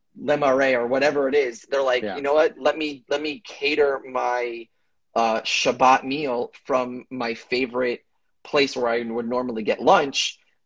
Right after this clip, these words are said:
Speaker 1: I want to have them for Shabbat as, and do s-, and treat myself.
Speaker 2: Right. So, so as part of this conversation, I mean, I,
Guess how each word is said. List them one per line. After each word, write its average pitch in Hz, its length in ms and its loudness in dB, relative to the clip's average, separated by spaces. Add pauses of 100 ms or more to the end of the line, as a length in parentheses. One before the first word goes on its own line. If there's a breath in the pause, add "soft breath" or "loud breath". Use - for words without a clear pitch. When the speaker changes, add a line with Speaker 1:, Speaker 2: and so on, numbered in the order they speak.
(140)
Speaker 1:
I 131 120 4
want 127 240 -2
to 120 80 -10
have 110 180 -6
them 107 120 -10
for - 120 -6
Shabbat 113 420 0
as, 104 220 -4
and 104 160 -8
do 107 120 -8
s-, - 100 -14
and 110 200 -4
treat - 240 0
myself. - 480 -2 (340)
Speaker 2:
Right. 156 220 4
So, 170 280 2
so 196 380 -2 (100)
as 180 140 -2
part 302 220 6
of 262 40 4
this 185 140 4
conversation, 160 640 0
I 135 80 -6
mean, 139 320 -6
I, 156 120 -8